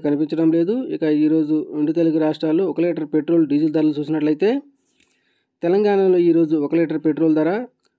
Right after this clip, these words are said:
నూట తొమ్మిది రూపాయల అరవై ఆరు పైసలు కాగా, డీజిల్ ధర తొంభై ఏడు రూపాయల ఎనభై రెండు పైసలు, ఇక ఆంధ్రప్రదేశ్లో ఒక లీటర్ పెట్రోల్ ధర నూట పదకొండు రూపాయల డెబ్బై పైసలు కాగా, ఒక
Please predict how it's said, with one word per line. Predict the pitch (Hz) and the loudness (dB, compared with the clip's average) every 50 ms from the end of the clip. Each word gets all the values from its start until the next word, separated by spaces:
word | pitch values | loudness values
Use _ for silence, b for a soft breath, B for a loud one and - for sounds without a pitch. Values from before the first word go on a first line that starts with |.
| _ _ | _ _
నూట | 135 147 165 180 180 175 | -6 -4 -4 -4 -2 0
తొమ్మిది | 185 175 175 165 170 170 | 0 2 2 2 2 0
రూపాయల | 165 170 175 170 165 165 156 - | 0 0 0 0 0 0 0 -2
అరవై | 139 143 147 160 156 | -2 -2 0 0 0
ఆరు | 156 156 151 | 0 -2 -2
పైసలు | 156 156 151 151 151 156 | -2 -2 -2 -2 -2 -2
కాగా, | 151 151 160 185 202 202 - 147 | -2 0 0 -2 -4 -4 -4 -2
డీజిల్ | 143 147 151 165 160 156 | 0 0 2 2 2 2
ధర | 156 156 151 147 - - | 2 0 0 -2 -2 -2
తొంభై | 147 147 147 156 | 0 2 4 4
ఏడు | 160 156 151 160 | 2 2 0 -2
రూపాయల | 147 151 151 151 151 156 - - 139 | -2 0 0 0 0 0 -2 -2 -4
ఎనభై | 143 139 151 151 | -4 -2 0 0
రెండు | 151 151 151 | 0 0 0
పైసలు, | 156 151 151 - 185 208 240 262 - 160 | 0 -2 -2 -2 -4 -4 -4 -6 -8 -8
ఇక | 139 - 143 143 | -6 -4 -2 -2
ఆంధ్రప్రదేశ్లో | 156 170 175 165 175 165 170 165 160 170 165 160 - - 135 | 0 0 0 0 0 0 0 0 0 -2 -2 -4 -4 -6 -8
ఒక | 135 - 165 | -4 -2 -2
లీటర్ | 175 165 165 156 147 | -2 -2 -2 -4 -2
పెట్రోల్ | 151 151 - 151 160 156 147 | -4 -2 0 0 0 2 2
ధర | 151 151 151 147 143 - - 135 | 2 0 -2 -4 -6 -8 -8 -8
నూట | 143 151 160 151 | -6 -4 -4 -4
పదకొండు | 156 151 147 156 151 147 151 | -4 -2 -2 -2 -2 0 -2
రూపాయల | 151 147 151 151 151 151 147 123 | -2 -2 -2 -2 0 -2 -2 -4
డెబ్బై | 131 127 147 151 147 | -4 -2 -2 -2 0
పైసలు | 151 151 151 156 147 | -2 -2 -2 -2 -2
కాగా, | 151 147 139 175 208 247 269 269 b b b b b b b b b b b b b b b b b | -2 -2 -2 -2 -4 -4 -6 -8 b b b b b b b b b b b b b b b b b
ఒక | - 147 | -12 -6